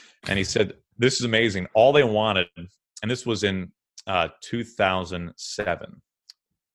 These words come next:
going into the two thousand seven baseball season, all the Grizzlies wanted was five minutes of uninterrupted play-by-play.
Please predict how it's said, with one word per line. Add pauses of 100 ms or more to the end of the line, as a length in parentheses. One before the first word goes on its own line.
going
into
the
two
thousand
seven
baseball
season, (1200)
all
the
Grizzlies
wanted (640)
was
five
minutes
of
uninterrupted
play-by-play.